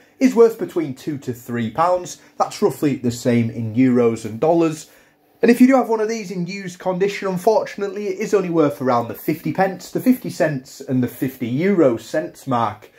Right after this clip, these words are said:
As always, if you do have any world coins or any other coins for that matter, please do comment them there in the comment section below. I'll try and do a review and evaluation video as soon as possible for you. Have a lovely evening, everyone. Stay safe, and as always, guys,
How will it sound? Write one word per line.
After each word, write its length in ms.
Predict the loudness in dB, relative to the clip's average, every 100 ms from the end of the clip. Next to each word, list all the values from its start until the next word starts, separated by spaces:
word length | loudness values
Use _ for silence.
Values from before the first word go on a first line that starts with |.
| -20 -6
As 180 | -2 0
always, 460 | 4 4 4 0 -4
if 100 | -4
you 60 |
do 80 | 0
have 160 | 0 0
any 120 | -4
world 380 | -2 -2 -4 -4
coins 380 | -4 -2 0 0
or 180 | 0 0
any 200 | 0 0
other 120 | 0
coins 300 | -2 -2 -4
for 120 | -6
that 180 | -6 -6
matter, 360 | -6 -4 -4 -2
please 260 | 2 2
do 160 | 2 0
comment 320 | 2 0 0
them 140 | 0 0
there 240 | 0 0
in 160 | -2 -4
the 40 |
comment 360 | -4 -4 -4 -4
section 420 | -6 -6 -8 0
below. 340 | 4 2 0 -10 _ -6
I'll 100 | -4
try 220 | 0 0
and 80 | 2
do 220 | 2 2
a 120 | 2 2
review 300 | 0 -2 -2
and 80 |
evaluation 640 | 0 2 2 2 0 -2 -4
video 400 | 0 2 2 0
as 160 | -6
soon 300 | -2 -2 -2
as 160 | -6 -10
possible 580 | -4 -4 -4 -4 -2 -4
for 340 | 0 2 2
you. 240 | 0 -6 -8 _ -2
Have 160 | 4
a 40 | 6
lovely 320 | 4 2 -2
evening, 260 | -2 -2
everyone. 480 | -2 0 2 0 -4
Stay 260 | -8 -4 -4
safe, 440 | -4 -6 -6 -8
and 140 | -4 -2
as 140 | 0
always, 240 | 0 0
guys, 240 | -2 -4